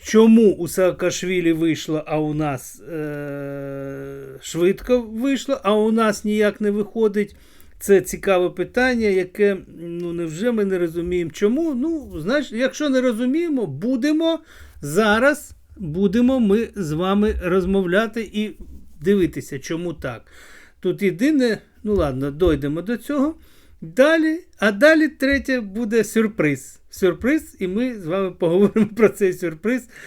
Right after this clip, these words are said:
Не так багато, але дуже цікаво. Так от, почнемо з першого. Волонтерство більшості депутатів і можновладців. Чому я кажу більшості? Тому що, щоб не звинувачили мене, що ти там рівняєш всіх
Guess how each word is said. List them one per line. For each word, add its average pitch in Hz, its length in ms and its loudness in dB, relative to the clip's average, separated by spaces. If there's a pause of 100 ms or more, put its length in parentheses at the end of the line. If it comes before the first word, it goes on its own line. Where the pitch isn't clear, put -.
(140)
Не 262 160 6
так 208 320 4
багато, 233 440 2
але 185 260 4
дуже 180 300 -2
цікаво. 131 500 -12
Так 247 240 -4
от, - 160 -6
почнемо 226 440 -6
з 240 60 -12
першого. 120 540 -8
Волонтерство 180 1000 -2
більшості 156 960 -8 (340)
депутатів 170 920 -4
і 190 80 -6
можновладців. 147 800 -6
Чому 202 280 -2
я 262 60 -2
кажу 202 280 -6
більшості? 131 880 -6 (500)
Тому 233 220 4
що, 226 260 -2 (400)
щоб 214 280 -2
не 233 120 0
звинувачили 220 760 2
мене, 190 300 -2
що - 200 -6
ти 190 180 -4
там 160 260 -4
рівняєш 175 560 -2
всіх - 480 -10